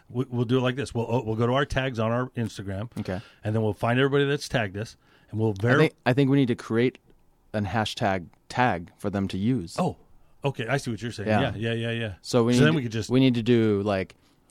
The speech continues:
Speaker 2: M M O P, Mike and Max's Off-Road Podcast. So
Speaker 1: Yep.
Speaker 2: hashtag M M O P contest. You have to tag, like, you have to post a photo,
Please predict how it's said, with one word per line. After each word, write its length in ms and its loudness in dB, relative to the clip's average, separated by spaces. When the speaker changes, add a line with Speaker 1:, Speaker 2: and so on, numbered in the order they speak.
Speaker 2:
M 160 4
M 220 4
O 180 2
P, 440 -2
Mike 180 -2
and 100 2
Max's 280 -2
Off-Road 300 0
Podcast. 560 -2
So 220 0
Speaker 1:
Yep. 80 -4
Speaker 2:
hashtag 640 0
M 160 2
M 180 4
O 180 4
P 420 0
contest. 540 -6
You 100 0
have 100 2
to 80 -4
tag, 460 2
like, 160 -2
you 80 2
have 80 0
to 80 2
post 320 2
a 40 4
photo, 460 4